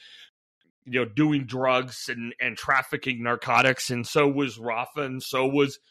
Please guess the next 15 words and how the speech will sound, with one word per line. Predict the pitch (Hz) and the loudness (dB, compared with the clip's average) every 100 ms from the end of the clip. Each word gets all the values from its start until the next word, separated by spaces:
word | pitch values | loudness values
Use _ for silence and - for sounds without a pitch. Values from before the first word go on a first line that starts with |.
| _ _ _ _ | _ _ _ _
Felix | - 147 143 - | 0 0 0 2
Gallardo, | 127 120 123 127 135 | 4 6 6 6 4
and | 131 127 | 2 4
so | 139 | 6
was | 143 151 131 - _ | 8 6 6 -6 _
Cochi | - 160 - | 4 4 4
Loco, | 131 131 131 160 - _ _ _ _ _ _ _ _ _ _ - | 2 2 4 2 2 _ _ _ _ _ _ _ _ _ _ -12
you | 151 233 | 2 4
never | 339 277 | 6 6
went | 185 175 147 | 6 6 4
to | - | 0
the | 139 | -4
D | 107 135 120 113 | 0 -2 2 2
E | 92 | 2
A. | 101 165 165 | 2 0 -4